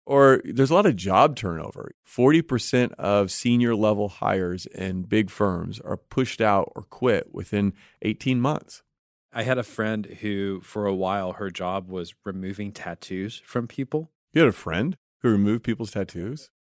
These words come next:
Speaker 2: That's what she did. She removed people's tattoos. And it turns out tens of thousands of people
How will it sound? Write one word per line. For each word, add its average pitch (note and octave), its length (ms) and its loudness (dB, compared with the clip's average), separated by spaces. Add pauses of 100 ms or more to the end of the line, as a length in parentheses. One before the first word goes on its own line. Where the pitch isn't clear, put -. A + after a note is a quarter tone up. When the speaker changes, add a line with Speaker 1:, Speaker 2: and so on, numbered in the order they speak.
Speaker 2:
That's A2 120 -8
what C3 100 -8
she - 120 -8
did. D3+ 180 -6
She F#2+ 120 -10
removed G#2 360 0
people's B2 380 -2 (380)
tattoos. B2 520 2
And A#2+ 160 0
it B2+ 120 0
turns E3+ 280 2
out D#3 200 4
tens E3 320 0
of D3+ 100 2
thousands C3+ 460 -2
of B2 100 -4
people A2 480 -2